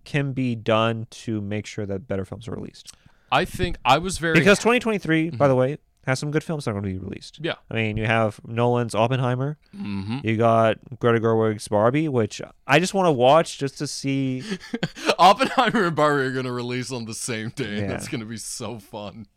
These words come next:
Speaker 1: Did you watch Avatar yet?
Speaker 2: I've not watched The Way of the Water.
Speaker 1: Yeah, I mean, I, w-, I wanna watch it. It's just that I,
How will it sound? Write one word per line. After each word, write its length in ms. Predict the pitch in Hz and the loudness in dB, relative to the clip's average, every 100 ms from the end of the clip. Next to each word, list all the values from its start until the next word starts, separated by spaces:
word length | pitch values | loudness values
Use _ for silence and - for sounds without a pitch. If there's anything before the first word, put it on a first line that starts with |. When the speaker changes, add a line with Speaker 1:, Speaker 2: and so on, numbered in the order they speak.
| _ _ _ _ - | _ _ _ _ -10
Speaker 1:
Did 180 | 143 156 | 2 6
you 80 | |
watch 160 | 214 190 | 6 6
Avatar 320 | 190 190 214 | 4 2 0
yet? 200 | 214 220 - _ - _ | 0 -2 -8 _ -20 _
Speaker 2:
I've 140 | 127 | -4
not 200 | 135 151 | 0 0
watched 380 | 156 135 - - - - | 2 0 0 -14 -16 -18
The 260 | 107 110 | -8 -6
Way 340 | 110 110 113 110 | -4 -4 -4 -4
of 180 | 101 | -8
the 100 | 98 | -6
Water. 520 | 101 92 92 95 90 85 80 - - _ | -6 -4 -4 -4 -6 -8 -12 -18 -20 _
Speaker 1:
Yeah, 260 | 110 101 - - | -4 -4 -4 -8
I 80 | 110 | -6
mean, 360 | 120 113 107 - | -2 -2 -4 -6
I, 80 | 120 | 0
w-, 260 | 135 139 135 | 0 -2 0
I 80 | 127 | 0
wanna 240 | 131 180 | 2 0
watch 420 | 135 101 110 151 180 | 0 0 0 -2 -4
it. 120 | 160 | -2
It's 120 | 120 | -2
just 200 | - 139 | -2 -2
that 260 | - 123 - _ _ _ _ _ _ _ _ | 2 2 0 _ _ _ _ _ _ _ _
I, 140 | - | -2